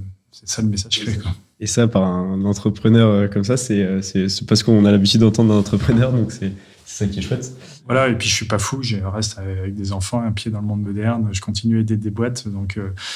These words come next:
Speaker 2: Ouais.
Speaker 1: au contraire, euh, au contraire, euh, c'est, euh, symboliquement, quand j'étais dans le coma, euh, il y avait plus que deux organes qui fonctionnaient,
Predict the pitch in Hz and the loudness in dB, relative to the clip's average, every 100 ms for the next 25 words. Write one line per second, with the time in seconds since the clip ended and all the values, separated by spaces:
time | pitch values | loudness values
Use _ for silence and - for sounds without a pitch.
0 | - - 98 87 95 131 127 107 98 98 | -10 -4 -4 -4 -4 -2 -2 -2 -4 -4
1 | 98 - - - _ 110 107 113 - 131 | -6 -10 -16 -18 _ -20 -20 -16 -8 -4
2 | 113 98 98 95 - - - - - - | -4 -6 -8 -10 -16 -16 -18 -8 -6 -2
3 | 113 110 107 101 98 95 - - _ _ | 0 0 0 -2 -4 -6 -8 -20 _ _
4 | - 131 123 120 117 135 139 143 110 - | -6 -4 -2 -2 -4 -4 -4 -4 -6 -4
5 | 113 110 110 110 110 123 147 143 - 151 | -4 -2 -2 -2 -2 0 -2 -4 -12 -14
6 | 127 110 104 104 104 101 101 107 117 107 | -14 -16 -12 -10 -8 -10 -12 -12 -6 -4
7 | 110 - 113 120 117 117 113 117 113 110 | -4 -6 -4 -2 0 -2 -2 -2 -2 -4
8 | - 101 - 107 | -12 -12 -8 -8